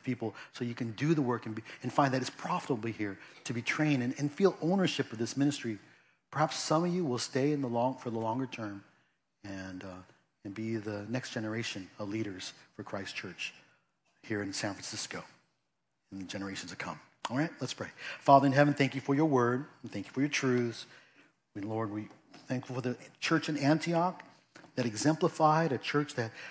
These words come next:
not only made disciples of Christ, but had a, a vision towards your kingdom, be looking beyond themselves to reach out to other churches, to reach out to other peoples,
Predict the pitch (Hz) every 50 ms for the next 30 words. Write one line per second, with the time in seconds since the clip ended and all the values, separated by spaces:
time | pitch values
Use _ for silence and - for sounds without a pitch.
0 | - - _ 131 127 139 143 147 139 120 120 123 131 147 170 202 185 185 156 -
1 | 151 139 135 - 123 113 117 - - 117 107 107 107 104 - - - - _ _
2 | _ _ _ _ _ _ _ _ - 131 127 127 123 117 117 113 107 - - -
3 | - _ _ _ - 110 98 120 151 147 - 160 165 160 170 170 170 147 131 -
4 | - _ _ _ _ _ _ _ - - - 113 113 110 - - - - _ _
5 | _ _ _ _ _ _ _ _ _ _ _ _ 117 120 - - - 120 113 101
6 | 101 95 95 95 - _ - _ _ _ _ _ _ _ _ _ _ _ _ _
7 | 120 117 110 107 113 135 156 - 175 160 135 127 123 120 120 143 165 170 170 170
8 | 160 147 - - 143 143 139 139 143 143 139 135 - - - - - _ _ _
9 | _ _ _ - - 120 98 127 143 139 - 160 156 156 147 - - - - 147
10 | 160 165 170 156 - - 156 139 - - 151 139 - - 123 101 131 147 143 -
11 | 160 156 - - 131 135 147 151 170 165 - - 156 135 - 151 151 147 151 143
12 | - - -